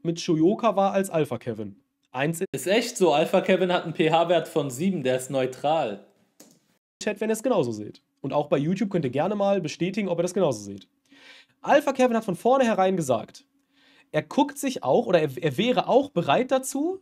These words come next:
Speaker 1: sich ein Shoyoka-Video anzugucken und ganz neutral an die Sache ranzugehen. Das Problem ist nur, liebe Freunde, wenn diese Frau den ganzen Tag framed, Unwahrheiten verbreitet, einen Stay inzwischen angreift,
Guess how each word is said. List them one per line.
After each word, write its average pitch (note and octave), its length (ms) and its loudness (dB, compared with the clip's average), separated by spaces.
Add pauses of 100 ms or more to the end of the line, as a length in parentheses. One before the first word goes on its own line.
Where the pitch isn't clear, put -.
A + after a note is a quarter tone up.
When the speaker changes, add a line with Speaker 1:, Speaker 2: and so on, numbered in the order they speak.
Speaker 1:
sich F#3 320 -4
ein F3+ 200 0
Shoyoka-Video A3+ 760 0
anzugucken A3+ 560 -4
und F#3+ 140 -4
ganz D#4+ 380 2
neutral B3 720 2
an A3 160 -2
die G#3+ 80 -2
Sache G#3 340 0
ranzugehen. A#2 720 -4 (600)
Das A#3 180 2
Problem C4 440 2
ist - 160 -2
nur, D#3 100 0
liebe C3+ 180 -4
Freunde, G#2 480 -8 (380)
wenn A3 160 4
diese B3+ 280 2
Frau B3+ 500 0 (120)
den G3 160 2
ganzen C#4+ 420 2
Tag A#3+ 320 0
framed, G#3 640 2 (120)
Unwahrheiten F#3+ 580 2
verbreitet, A2+ 640 -4 (240)
einen B3+ 300 2
Stay C4+ 360 4
inzwischen G3 380 -4
angreift, B2 560 -6